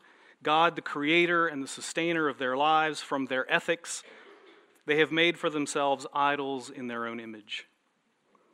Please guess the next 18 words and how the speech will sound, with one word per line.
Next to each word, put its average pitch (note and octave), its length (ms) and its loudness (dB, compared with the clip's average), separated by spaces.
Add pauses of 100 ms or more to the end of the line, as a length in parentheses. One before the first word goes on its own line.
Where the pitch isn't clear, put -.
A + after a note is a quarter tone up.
(580)
The - 80 -6
point G#3+ 280 4
that F#3+ 100 2
Jesus F#3+ 360 -2
is E3 120 -6
trying E3+ 240 2
to D3+ 60 -2
get D3+ 120 -2
across D#3 440 2
is C3+ 160 -8
that D3 200 -2
the D3+ 80 -4
embrace D3+ 540 0
that D#3 100 -18
the D3+ 80 -14
sick - 280 -8
man D3+ 260 -4
received D3+ 680 -8